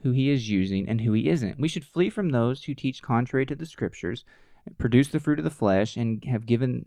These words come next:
themselves authority while respecting, and I would say even looking for those who teach God's word in its fullness, produce the fruit of the Spirit,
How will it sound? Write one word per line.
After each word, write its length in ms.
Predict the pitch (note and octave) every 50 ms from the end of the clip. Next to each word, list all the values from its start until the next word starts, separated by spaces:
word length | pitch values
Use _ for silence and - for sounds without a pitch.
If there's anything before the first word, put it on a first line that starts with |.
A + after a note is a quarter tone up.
| - -
themselves 720 | A2+ B2 A#2 A#2 A#2+ - - - C#3+ A2 G2 G2 A2 - -
authority 420 | B2+ B2 - F#3+ F#3 D#3+ B2+ A2+
while 140 | A#2 C3 C3+
respecting, 800 | C3+ C3+ - - - - - F3+ F#3+ F#3 - - G2+ A2+ C#3 -
and 100 | C3+ B2+
I 100 | B2 B2+
would 160 | C3 C3+ -
say 180 | - B2 A#2+
even 400 | A2 A#2 B2 A#2+ B2 A2+ A2 A2
looking 380 | A#2+ E3 F#3 - - A2+ A2+ B2+
for 140 | - - A#2+
those 240 | G#2 G#2 G#2 A2 -
who 80 | A#2
teach 300 | G#2 - - - F3 -
God's 240 | D#3 C3 B2 A2+ A2
word 160 | A#2 A#2+ A#2
in 60 | B2 C3+
its 100 | C#3 -
fullness, 380 | - - G2 F#2 G2 G#2+ G#2+
produce 400 | - - C#3+ B2+ B2+ C#3 D#3+ -
the 100 | - -
fruit 240 | D#3 - - C#3+ C3+
of 60 | A#2+
the 80 | G2+ F#2+
Spirit, 580 | - - - - - A3 G3+ D3+ C#3 D3+ D3+